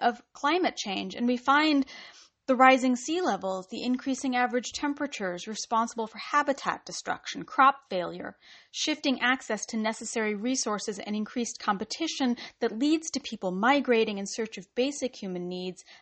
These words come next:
and away from the violence the competition brings. Which leads us to pull on the thread of migration, and we find inhuman border camps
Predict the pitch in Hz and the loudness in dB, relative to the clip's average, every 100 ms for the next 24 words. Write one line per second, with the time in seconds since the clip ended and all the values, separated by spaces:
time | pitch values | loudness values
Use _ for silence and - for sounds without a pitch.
0 | - 202 196 220 254 - 220 190 190 196 | -6 -2 2 4 4 2 -4 -2 0 2
1 | 196 196 - - 190 180 - 175 - 170 | 0 -4 -8 -6 -6 -6 -8 -10 -8 -2
2 | 226 269 165 - - - - _ _ _ | 2 2 0 -6 -16 -16 -18 _ _ _
3 | _ _ _ _ _ _ _ _ _ - | _ _ _ _ _ _ _ _ _ -6
4 | 226 277 285 254 247 - - 302 294 285 | -2 2 2 2 0 -2 0 8 8 8
5 | - - 254 247 254 233 214 208 208 240 | 2 -2 0 0 2 2 4 0 2 2
6 | 277 320 - 185 - - - - - 247 | 2 2 -4 -6 -10 -16 -20 -20 -2 0
7 | 247 269 269 254 - - 240 233 - - | 2 4 4 4 0 2 2 2 -2 2
8 | 311 330 277 202 190 - 247 240 180 - | 6 8 6 2 0 4 6 6 4 -4
9 | - 151 - - - | -10 -10 -12 -16 -16